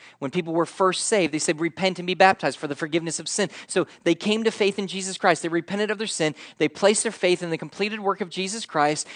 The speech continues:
And then guess what? They joined the church. They became a part of the local church through baptism. Do you get that? And what was it? That it was an outward profession. We, I grew up thinking that a public profession of faith,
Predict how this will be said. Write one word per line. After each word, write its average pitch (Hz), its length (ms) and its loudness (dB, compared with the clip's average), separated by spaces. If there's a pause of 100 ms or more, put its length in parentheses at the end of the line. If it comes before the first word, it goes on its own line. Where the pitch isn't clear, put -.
And 160 120 2
then 190 140 0
guess 196 160 0
what? 208 220 4
They 175 160 2
joined 208 540 0
the 226 80 -4
church. 214 500 4
They 180 100 4
became 208 320 -2
a 208 60 -2
part 214 280 6 (200)
of 202 80 4
the 202 100 6
local 214 320 6
church 220 440 4
through 196 340 8 (260)
baptism. 147 800 4 (100)
Do 151 60 -12
you 156 80 -8
get 185 160 2
that? 226 280 -4 (260)
And 196 120 2
what 214 140 8
was 233 220 8
it? 165 120 -2
That 202 140 6
it 196 60 2
was 190 180 0
an 196 100 -2
outward 190 340 4
profession. 208 580 -2
We, 185 220 2 (240)
I 202 120 8
grew 202 300 6
up 202 140 8
thinking 180 580 0
that 156 240 4 (180)
a 165 80 -2
public 196 340 6
profession 180 500 2
of 143 80 -4
faith, 156 680 4